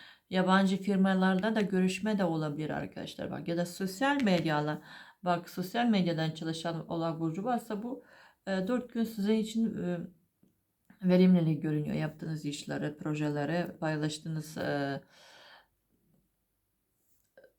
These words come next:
e, paylaştığınız ne bileyim ne, neyi paylaşıyorsa videoları, resimleri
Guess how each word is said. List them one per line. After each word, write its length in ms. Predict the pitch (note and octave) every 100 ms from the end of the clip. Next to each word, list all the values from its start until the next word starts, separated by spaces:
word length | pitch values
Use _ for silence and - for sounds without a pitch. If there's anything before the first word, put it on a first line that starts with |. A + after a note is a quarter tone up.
| -
e, 400 | B2+ D#3 D3+ C#3
paylaştığınız 760 | E3 D#3 D#3+ D#3+ - E3 D#3 E3
ne 180 | D#3+
bileyim 220 | D3+ D3 D3
ne, 200 | D3+ D#3
neyi 200 | D#3+ D#3+
paylaşıyorsa 640 | D3+ D3 D3 D3+ - C#3+
videoları, 520 | D#3 D3 C#3+ C#3+ C#3+
resimleri 640 | D3+ D3+ D3+ D3 C#3+ F3